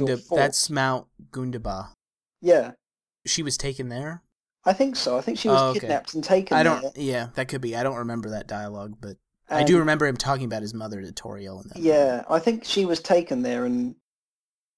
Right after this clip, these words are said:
Speaker 2: and, and it just, uh, it opens a new story thread, which you think we're gonna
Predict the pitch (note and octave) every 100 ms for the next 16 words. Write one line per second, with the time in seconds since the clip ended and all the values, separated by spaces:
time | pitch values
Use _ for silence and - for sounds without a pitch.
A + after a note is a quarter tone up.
0 | - D#3+ D#3+ D#3 - F3+ F3 G#3+ G#3 B3
1 | B3 - G3 F#3+ F3 - _ _ _ _
2 | _ - C3 F#3+ G#3 G3+ F3+ E3 D#3 -
3 | - _ _ _ _ _ - F#3 F#3 F3
4 | - G3 F#3+ D#3 D3+ C3+ B2+ A2+ - -
5 | _ _ - E3 - E3+ D#3+ G#3 F#3 E3
6 | D#3+ D3+ C#3+ C#3